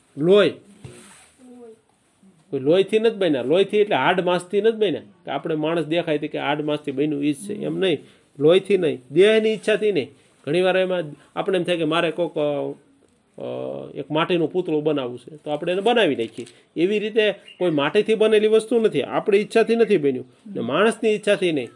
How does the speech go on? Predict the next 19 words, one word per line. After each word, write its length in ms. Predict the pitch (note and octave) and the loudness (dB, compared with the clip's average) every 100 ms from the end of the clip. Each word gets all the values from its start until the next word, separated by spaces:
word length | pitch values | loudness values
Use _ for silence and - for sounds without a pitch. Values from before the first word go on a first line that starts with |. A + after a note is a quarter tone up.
| - | -10
આપણી 220 | D3 F3 E3+ | -8 -4 -2
ખુદની 340 | F#3 F#3 G3 | 0 2 2
ઘણી 180 | F3 F#3 | 2 0
વાર 160 | E3+ | 0
ઈચ્છા 220 | E3 D#3+ D3 | -2 -4 -4
હોય 140 | C#3+ | -4
કે 80 | C#3 | -4
મારે 200 | D3 C#3+ | -4 -2
આમ 140 | C#3+ | -2
કરવું 220 | D3 C#3 | -4 -8
ને 60 | C3 | -6
તેમ 220 | C#3 C#3 | -6 -8
કરવું. 280 | C3 C3 B2+ _ _ _ _ D3 | -8 -10 -12 _ _ _ _ -6
એમ 120 | C#3+ | -4
તમારી 380 | - F3 F#3 F#3+ | -2 -2 0 0
ઈચ્છાથી 360 | - F#3 F#3+ | 0 -2 2
આ 80 | F3+ | 2
વસ્તુ 300 | F3 F3 F3+ | 0 -2 -6
થઈ 340 | F3+ E3 F#3+ | -2 -2 -2